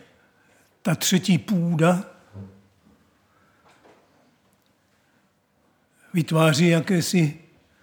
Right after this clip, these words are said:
podmínky k tomu, co se stane, až to zrno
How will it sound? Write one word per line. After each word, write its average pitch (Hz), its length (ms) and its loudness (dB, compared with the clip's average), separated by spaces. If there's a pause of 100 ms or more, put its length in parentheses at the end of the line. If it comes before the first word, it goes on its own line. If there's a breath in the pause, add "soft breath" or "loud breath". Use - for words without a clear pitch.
(1900 soft breath)
podmínky 170 840 2
k 202 140 -12
tomu, 185 520 0 (1200)
co - 200 -6
se - 180 -4
stane, 190 580 -4 (1700)
až - 240 -2
to 143 300 -2 (1500)
zrno 151 600 -2